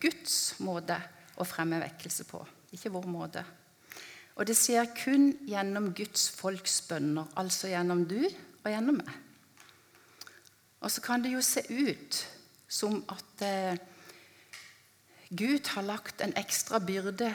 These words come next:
til noen mennesker som bærer dette kallet. Og Bibelen forteller om mange som har båret på tunge og smertefulle bønnebyrder og kall fra Herren. Mennesker som har stilt seg i gapet mellom himmel og jord, mellom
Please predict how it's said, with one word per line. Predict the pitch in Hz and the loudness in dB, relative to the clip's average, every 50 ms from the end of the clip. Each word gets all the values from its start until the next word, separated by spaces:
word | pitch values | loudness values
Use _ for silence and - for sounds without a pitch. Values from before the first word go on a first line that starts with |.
| - - - | -4 -8 -6
til | - 202 202 | -2 -2 -2
noen | 202 208 208 226 233 220 | -2 -2 -2 0 0 0
mennesker | 208 196 196 202 214 240 - - - - | 0 0 0 0 0 0 -2 -4 -4 -4
som | 180 - - 196 190 180 | -4 -4 -4 -4 -2 -2
bærer | 202 202 214 226 226 220 - 165 165 - - - - - - - - - - _ | 0 0 2 0 0 0 -2 -6 -6 -8 -12 -16 -16 -16 -16 -18 -20 -20 -8 _
dette | - 180 185 - - 214 - | -4 -4 -4 -6 -8 -8 -4
kallet. | - 214 254 269 220 - - - - - - - - - - - - _ _ _ _ _ _ _ _ _ _ _ _ - | -2 -2 0 0 0 -2 -4 -8 -10 -18 -20 -20 -20 -20 -20 -20 -20 _ _ _ _ _ _ _ _ _ _ _ _ -8
Og | 208 202 | -6 -2
Bibelen | 190 226 240 233 220 226 214 190 - | -2 0 0 0 2 0 0 0 -2
forteller | - 196 - - 190 202 208 196 185 185 | -4 -4 0 0 0 2 2 2 4 4
om | 185 180 | 4 4
mange | 175 170 170 180 196 226 226 | 4 4 4 2 2 0 0
som | - - 196 175 | 0 -2 -2 -2
har | 185 185 170 | -4 -4 -4
båret | 185 175 170 175 175 175 190 185 | -4 -2 -2 -2 -2 -2 -4 -6
på | - 190 180 - - | -6 -8 -8 -8 -6
tunge | - 196 214 202 180 185 214 247 269 - - - - | -2 0 2 2 2 2 0 -2 -2 -4 -8 -14 -8
og | 190 175 | -4 -2
smertefulle | - 180 175 170 - - - 180 180 - 196 190 190 196 170 | 0 0 0 -2 -2 -8 -10 -12 -8 -6 -4 -2 -2 -2 -2
bønnebyrder | 175 165 160 160 160 151 156 165 165 160 160 196 220 - - - - _ _ _ _ _ _ _ _ _ _ _ _ _ - - _ _ _ - - - | 0 -2 -2 -2 -2 -2 -4 -4 -4 -6 -8 -8 -10 -10 -14 -20 -20 _ _ _ _ _ _ _ _ _ _ _ _ _ -20 -20 _ _ _ -8 -8 -8
og | 175 | -4
kall | - 170 156 165 170 | -2 -2 -2 -2 -4
fra | - - - 185 | -4 0 0 2
Herren. | 165 156 151 151 - 165 165 160 - - - - - - - - - - - - - 202 | 2 0 -2 -2 -4 -4 -4 -4 -6 -10 -18 -20 -20 -20 -20 -20 -20 -20 -20 -10 2 4
Mennesker | 208 214 226 226 - - 247 - | 4 4 4 2 0 0 0 2
som | - 233 220 | 2 2 4
har | 214 214 | 4 2
stilt | - - 208 214 214 - | 2 2 0 0 2 2
seg | - - 196 196 185 | 0 0 0 -2 -4
i | 160 - - - | -4 -8 -8 -6
gapet | - 190 196 220 240 240 - - - - 233 | -4 -2 -2 -2 -4 -4 -6 -4 -2 0 0
mellom | 196 190 185 196 190 180 - - | 0 0 -2 -2 -4 -4 -6 -4
himmel | 208 214 214 214 220 233 226 240 | -2 0 2 2 2 2 2 2
og | 233 214 | 2 0
jord, | 214 233 240 226 - | 0 -2 -2 -2 -2
mellom | 185 185 180 180 185 185 | 0 2 2 2 2 0